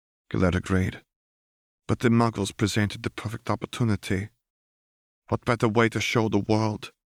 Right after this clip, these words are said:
that our vision is right for them when the threat cannot be ignored?" Albus shook his head disappointedly.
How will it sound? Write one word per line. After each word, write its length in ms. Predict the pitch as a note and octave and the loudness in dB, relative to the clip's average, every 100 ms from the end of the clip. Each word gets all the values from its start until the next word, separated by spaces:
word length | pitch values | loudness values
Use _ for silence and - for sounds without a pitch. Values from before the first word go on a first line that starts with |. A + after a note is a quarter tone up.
| _ | _
that 160 | - G#2+ | -4 0
our 120 | G#2 | 0
vision 300 | G2 G2 G2+ | 2 2 4
is 180 | G2 - | 2 2
right 240 | G#2 A2 | -2 -2
for 160 | - - | -6 -8
them 300 | - E2 D#2+ | -2 0 2
when 100 | E2+ | 2
the 80 | F2 | 0
threat 420 | - G#2 G2 - | 0 0 0 -2
cannot 360 | G2+ F#2 F2 - | 0 0 0 -2
be 80 | |
ignored?" 600 | F2+ - G2 G2+ G#2 - - _ _ _ _ _ _ _ _ _ _ _ _ | -2 0 0 0 -4 -10 -20 _ _ _ _ _ _ _ _ _ _ _ _
Albus 360 | E2 D#2 D#2 D#2+ | -2 0 0 0
shook 260 | - E2 | -2 0
his 180 | E2 - | 0 -2
head 360 | - F2+ E2+ - | -2 -2 -2 -2
disappointedly. 840 | F2 E2 - F#2 F#2+ - F2+ F#2+ | -4 -4 -2 -2 0 -2 -2 -4